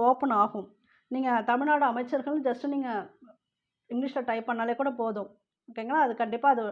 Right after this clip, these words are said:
ஓப்பன் ஆகும். அதுக்குள்ள போய் உங்களுக்கு இன்னும் என்னென்ன அமைச்சர்கள் தேவை, அவங்கள பத்-, நேம் பத்தி தெரியும்னா நீங்க பார்த்துக்கலாம். விளையாட்டு மேம்பாட்டுத்துறை அமைச்சர் மாண்புமிகு திரு உதயநிதி ஸ்டாலின்,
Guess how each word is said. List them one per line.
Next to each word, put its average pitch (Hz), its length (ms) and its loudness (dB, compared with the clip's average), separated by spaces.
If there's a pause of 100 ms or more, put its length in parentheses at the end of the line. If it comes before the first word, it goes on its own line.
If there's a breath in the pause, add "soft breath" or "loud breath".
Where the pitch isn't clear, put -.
(220)
ஓப்பன் 240 320 -2
ஆகும். 302 260 0 (320 loud breath)
அதுக்குள்ள 302 300 4 (100)
போய் 320 140 4
உங்களுக்கு 254 320 2
இன்னும் 254 220 -2
என்னென்ன 247 240 -2 (440 soft breath)
அமைச்சர்கள் 247 520 -4
தேவை, 226 380 -2
அவங்கள 220 280 -4
பத்-, 208 220 -14
நேம் 247 200 -4
பத்தி 240 240 -2
தெரியும்னா 220 400 -2
நீங்க 311 200 4
பார்த்துக்கலாம். 190 480 -4 (2500)
விளையாட்டு 370 540 4
மேம்பாட்டுத்துறை 247 720 -2
அமைச்சர் 190 460 -6 (840)
மாண்புமிகு 262 420 4 (100)
திரு 269 200 2
உதயநிதி 240 380 0
ஸ்டாலின், 190 400 -2